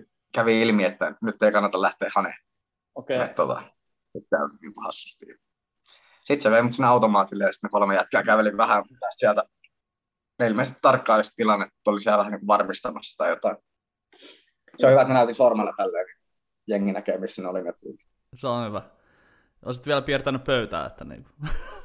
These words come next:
Speaker 2: <laughs>
Speaker 1: Sitten se oli jännä, että kyllä se käyttäytyi niin kuin, niin kuin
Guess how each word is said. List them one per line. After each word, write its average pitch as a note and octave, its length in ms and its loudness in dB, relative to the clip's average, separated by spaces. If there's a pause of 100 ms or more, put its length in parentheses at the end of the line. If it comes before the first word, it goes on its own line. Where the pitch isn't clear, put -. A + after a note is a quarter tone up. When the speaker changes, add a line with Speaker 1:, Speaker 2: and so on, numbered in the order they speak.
(180)
Speaker 2:
<laughs> - 640 -20
Speaker 1:
Sitten D3+ 300 2 (280)
se D#3 60 2
oli F#3+ 120 4
jännä, G3+ 280 4
että C3+ 100 -2
kyllä D#3 120 2
se - 300 -12
käyttäytyi F#3 460 2
niin C3 180 2
kuin, B2 240 2 (2250)
niin C3 200 0
kuin B2 240 0